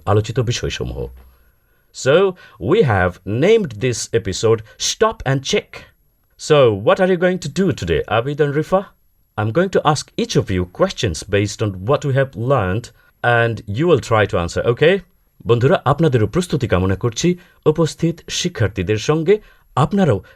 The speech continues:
নিজেদের উত্তরগুলো মিলিয়ে নিতে পারবেন। আর এভাবেই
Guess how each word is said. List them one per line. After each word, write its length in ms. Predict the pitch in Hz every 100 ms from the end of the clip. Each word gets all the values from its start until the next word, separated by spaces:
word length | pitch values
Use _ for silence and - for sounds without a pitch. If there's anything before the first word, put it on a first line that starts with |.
| -
নিজেদের 520 | 95 117 156 180 156
উত্তরগুলো 580 | 127 - - 151 139 104
মিলিয়ে 420 | 85 87 117 147
নিতে 160 | 160 165
পারবেন। 340 | - 67 65 - - _ _ _ -
আর 260 | 90 95 90
এভাবেই 500 | 113 117 147 123